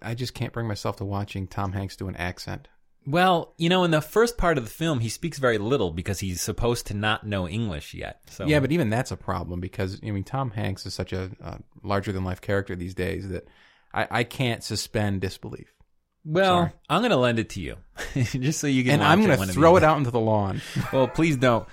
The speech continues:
Speaker 2: But, you know, it, it reminded me a little bit of a Robin Williams film from the eighties called Moscow on the Hudson. You know, it, it, it had
Speaker 1: Yeah, but he could pull that off.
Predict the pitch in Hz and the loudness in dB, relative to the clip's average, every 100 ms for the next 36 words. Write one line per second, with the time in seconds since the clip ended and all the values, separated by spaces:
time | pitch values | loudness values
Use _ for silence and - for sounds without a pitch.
0 | - - 175 190 180 220 220 - 190 196 | -10 -8 4 6 8 8 8 6 6 8
1 | 208 196 214 320 381 254 208 180 156 151 | 8 8 6 6 4 4 2 2 2 4
2 | 175 165 131 117 110 95 - - 123 135 | 4 4 4 4 4 0 -8 0 4 4
3 | 123 117 127 127 - 120 110 95 110 110 | 4 2 2 0 -2 -2 0 0 -2 0
4 | 110 107 - 101 95 104 104 117 101 95 | 0 0 0 0 2 0 0 0 0 0
5 | 85 90 87 - 76 80 95 98 98 101 | 0 -2 -4 -8 -8 -4 -2 0 0 -2
6 | 107 98 113 104 135 143 143 120 - 175 | -4 -2 -2 0 2 4 2 -2 2 6
7 | 160 151 277 269 - 175 131 98 95 95 | 6 4 2 2 2 4 4 4 2 2
8 | 101 - | -2 -6